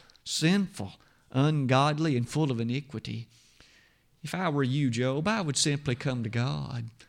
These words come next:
seek His cause, and seek His way. You'll notice beyond that, in those verses that close chapter number five, we find the following conclusion. Verse twenty-seven,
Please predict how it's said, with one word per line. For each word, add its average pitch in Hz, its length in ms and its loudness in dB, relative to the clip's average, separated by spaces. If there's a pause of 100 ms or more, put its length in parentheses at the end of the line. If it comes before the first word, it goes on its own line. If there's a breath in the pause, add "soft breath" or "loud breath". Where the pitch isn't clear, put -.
(160)
seek 151 320 2
His 165 200 4
cause, 170 500 4
and 123 140 0
seek 156 220 0
His 156 180 -2
way. 165 680 -6 (880 soft breath)
You'll 147 160 12
notice 151 340 8
beyond 147 460 6
that, 160 240 8
in 147 80 4
those 156 160 4
verses 147 420 0
that 120 140 -6
close 165 320 6
chapter 156 280 0
number 147 220 6
five, 123 720 0 (1040 loud breath)
we 160 100 8
find 170 340 8
the 131 60 4
following 151 420 6
conclusion. 131 840 2 (400)
Verse 135 160 2
twenty-seven, 113 840 0